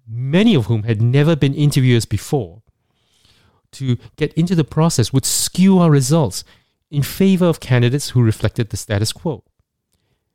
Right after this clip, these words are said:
Now, I experienced pushback when I first made this change. People thought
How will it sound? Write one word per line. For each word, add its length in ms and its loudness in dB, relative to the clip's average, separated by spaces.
Now, 120 2
I 80 2
experienced 560 -2
pushback 480 -2
when 140 0
I 40 4
first 280 0
made 140 0
this 140 -4
change. 460 -4
People 260 -2
thought 380 -2